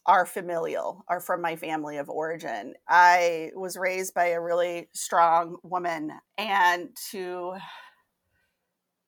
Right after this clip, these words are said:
loved me fiercely, and sometimes in her fierceness, it's kinda overshot the mark. Basically, I had an experience at a family wedding once where I had just gone through puberty. I was, like, maybe eleven,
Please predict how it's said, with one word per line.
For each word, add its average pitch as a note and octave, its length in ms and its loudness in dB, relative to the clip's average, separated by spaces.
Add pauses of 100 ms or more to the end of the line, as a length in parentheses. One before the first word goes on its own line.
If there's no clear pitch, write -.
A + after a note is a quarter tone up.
(120)
loved G#3+ 500 4
me G#3+ 140 -6
fiercely, A#3 840 -6
and G3 160 -4
sometimes G3+ 560 -4
in F3+ 240 -6
her F3+ 480 -6 (160)
fierceness, A#3+ 840 -8 (360)
it's - 140 -20
kinda G#3+ 300 4
overshot G3+ 520 0
the F#3 80 -8
mark. E3+ 360 0
Basically, F#3+ 580 -2 (140)
I F3+ 140 8
had G#3+ 200 4
an G3+ 80 -4
experience F#3+ 560 0
at F#3+ 60 0
a F#3+ 60 2
family F3 380 2
wedding E3+ 360 0
once D3+ 400 -4
where E3 600 2
I E3+ 100 4
had E3+ 120 -4
just F3 160 -8
gone F#3 160 -4
through F#3 140 -10
puberty. E3 640 -10 (500)
I G#3 40 -8
was, G#3+ 140 -6
like, B3+ 120 -4
maybe G#3 220 -6
eleven, F#3 680 -2